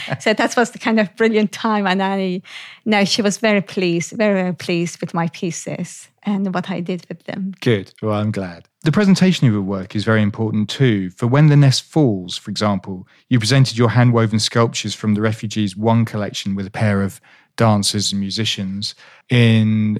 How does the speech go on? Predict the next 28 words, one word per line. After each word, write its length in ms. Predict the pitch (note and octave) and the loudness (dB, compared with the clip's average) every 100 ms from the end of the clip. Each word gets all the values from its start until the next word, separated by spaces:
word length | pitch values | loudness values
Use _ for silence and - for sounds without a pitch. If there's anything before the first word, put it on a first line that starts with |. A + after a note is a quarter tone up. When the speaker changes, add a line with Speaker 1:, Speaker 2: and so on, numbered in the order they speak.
| _ | _
Speaker 2:
The 80 | - | 0
Rubble 240 | B2 A#2 A2 | 2 2 0
Talks 340 | - A2+ - | 0 -2 -2
Two. 420 | - B2 A#2 C#3 | -2 2 4 4
That's 240 | C3+ B2 - | 2 -2 -2
a 40 | |
performance 720 | B2 - C#3 B2 A2+ - - _ - - | -6 -2 2 4 2 0 -6 _ -20 -10
that 120 | D3+ D3 | -2 4
aims 240 | C3 A#2 | 4 4
to 80 | A#2 | 2
represent 480 | C3 - G#2 A#2 - | 0 0 0 0 0
the 80 | G#2+ | -2
journey 420 | B2+ A#2+ A#2 G2+ | 2 2 2 0
of 80 | G2 | -2
refugees. 840 | G2+ - G2 A2 G2+ F#2 F#2 - - - - _ | -4 -4 -6 -2 -2 -4 -6 -8 -10 -20 -20 _
Why 340 | G3+ F#3 G#3+ G#3+ | -4 2 4 4
do 120 | F#3+ | 6
you 340 | F3+ D#3 D3+ | 6 8 6
choose 380 | C#3+ - C#3+ A#2+ | 4 2 2 2
to 80 | - | 2
present 340 | A#2 A#2 A2 | 0 2 0
your 120 | - G#2 | 0 -2
work 340 | G2+ G2 F#2+ | -2 -4 -6
in 160 | A#2 G#2 | -4 -4
that 160 | G#2+ | -4
way 260 | - G2+ G2 | -6 -8 -8
with 280 | G2 G2+ - | -10 -12 -4
dance? 560 | A2 F#2+ F#2 - - | -4 -4 -8 -10 -12